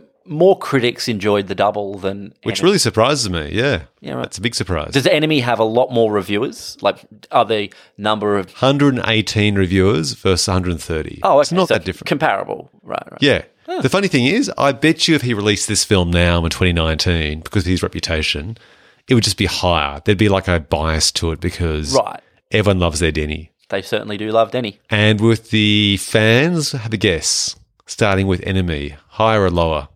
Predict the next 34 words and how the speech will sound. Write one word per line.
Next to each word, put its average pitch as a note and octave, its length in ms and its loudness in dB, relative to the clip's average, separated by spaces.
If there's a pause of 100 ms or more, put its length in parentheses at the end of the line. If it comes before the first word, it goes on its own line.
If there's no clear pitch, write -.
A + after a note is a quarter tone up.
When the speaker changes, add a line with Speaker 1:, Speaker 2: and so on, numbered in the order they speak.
(160)
Speaker 1:
I C3+ 100 2
would - 120 0
say C3+ 140 4
the A2+ 140 -6 (280)
type A#2+ 300 0
of A2 120 -12
people B2+ 380 -4
who B2 160 -2
go G#2 220 0
and G2+ 180 -4
actually G#2 640 -4
rate G#2 360 0
movies G#2+ 360 -4
on G2+ 160 -2
Rotten G#2 260 0
Tomatoes, C#3+ 1000 -2 (500)
I'd G#2+ 140 -2
say A2 100 2
l-, F#2+ 60 -2
low. F#2+ 680 -2
<laughs> - 500 -18
Speaker 2:
So G2+ 360 4
sixty-three C#3 500 2
percent D#3+ 580 0
with G2 200 -4
twenty-six A2 440 0
thousand F#2 680 0
user F#2+ 300 0
ratings C3+ 640 2 (500)
compared G2+ 380 2
to G2 120 0
fifty-nine G#2 600 2
percent F#2 500 -2
with F#2 360 -6